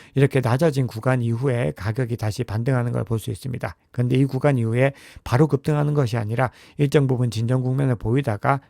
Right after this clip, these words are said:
빠르게 반등하는 움직임을 보였기 때문에 현재 이런 여러 가지 시그널 상으로 봤을 때 시장이 약세 국면에 있지만 그럼에도 바닥에 가까운 시그널은 점진적으로 포착이 되는 것을 볼 수 있습니다. 레버리지가 큰 폭으로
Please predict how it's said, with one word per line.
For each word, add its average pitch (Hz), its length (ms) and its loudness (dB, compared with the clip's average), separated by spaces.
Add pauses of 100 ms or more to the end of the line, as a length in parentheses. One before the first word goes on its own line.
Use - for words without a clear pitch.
빠르게 151 300 0
반등하는 123 440 -2
움직임을 120 440 -2
보였기 123 380 0
때문에 123 420 0 (360)
현재 151 240 2
이런 151 240 4
여러 113 160 0
가지 160 220 2
시그널 208 360 0
상으로 180 280 -2
봤을 110 320 -4
때 117 280 -4 (280)
시장이 165 380 2
약세 117 240 0
국면에 135 400 2
있지만 120 500 -2 (180)
그럼에도 143 520 2 (260)
바닥에 147 380 2
가까운 117 360 0
시그널은 139 720 0
점진적으로 123 680 -2 (280)
포착이 151 320 -2
되는 107 200 -4
것을 117 380 -6
볼 123 120 0
수 110 120 -6
있습니다. 120 500 -8 (1040)
레버리지가 143 720 4
큰 214 240 -4
폭으로 147 400 2